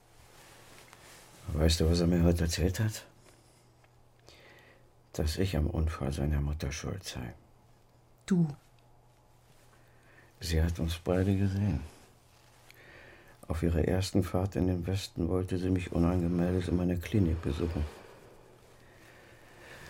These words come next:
Speaker 1: Auf der Rückfahrt ist sie dann gegen den Brückenpfeiler gefahren.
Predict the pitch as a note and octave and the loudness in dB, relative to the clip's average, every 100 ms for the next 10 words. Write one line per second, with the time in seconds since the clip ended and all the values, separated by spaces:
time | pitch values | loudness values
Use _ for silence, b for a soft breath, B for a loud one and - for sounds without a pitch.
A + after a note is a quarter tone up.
0 | B G#2 - F2 G2+ - A2 A2+ - - | B 2 4 2 0 4 4 4 2 -6
1 | B B B B B - E2 - F2+ F2+ | B B B B B -8 -6 -4 -2 -2
2 | F2 F2+ F2 F#2 F#2 E2 C#2+ - A1+ A#1 | -2 -2 0 -2 -2 -2 -4 -4 -4 -4
3 | C#2+ - - D2+ | -8 -8 -8 -8